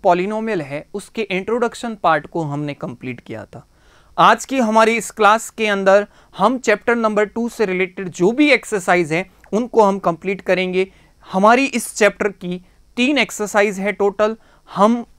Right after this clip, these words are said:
इन तीनों एक्सरसाइज को अलग-अलग पार्ट की वीडियोज़ बना के हम इनको करेंगे। फर्स्ट वीडियो के अंदर हम इस चैप्टर की जो एक्सरसाइज टू पॉइंट वन है,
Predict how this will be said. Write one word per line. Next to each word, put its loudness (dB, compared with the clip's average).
इन 4
तीनों 0
एक्सरसाइज -2
को 0
अलग-अलग 4
पार्ट 2
की -6
वीडियोज़ -2
बना -4
के -12
हम -8
इनको -4
करेंगे। -8
फर्स्ट 4
वीडियो 2
के -4
अंदर 2
हम 0
इस -2
चैप्टर -2
की -8
जो 0
एक्सरसाइज -2
टू -4
पॉइंट -2
वन 0
है, -6